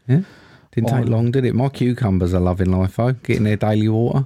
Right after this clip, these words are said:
Speaker 2: Oh, you gotta stop doing them.
Speaker 1: You should see my stuff around the front of the house, mate. It's growing lovely.
Speaker 2: Oh, the weeds.
Speaker 1: Yeah. No, no,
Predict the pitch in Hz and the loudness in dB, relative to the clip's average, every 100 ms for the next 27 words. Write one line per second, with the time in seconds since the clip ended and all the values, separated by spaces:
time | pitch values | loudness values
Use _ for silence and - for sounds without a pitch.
0 | - 101 165 196 156 151 - 135 113 147 | -4 -2 -2 -2 -2 -2 -2 -4 -2 -2
1 | 87 90 147 165 165 180 151 131 - 139 | 0 0 -2 -2 -2 0 0 0 -2 -2
2 | 139 123 117 - 175 123 107 104 95 90 | 0 0 0 -2 -2 0 0 0 0 -2
3 | 90 - 127 117 143 127 98 101 - - | -2 -2 0 0 0 0 -2 -2 -10 -8
4 | 131 117 117 120 104 - - 143 151 139 | -4 -2 0 0 -2 -6 -6 -2 -2 -2
5 | - - 147 151 151 - 143 | -4 -2 0 0 0 -2 -4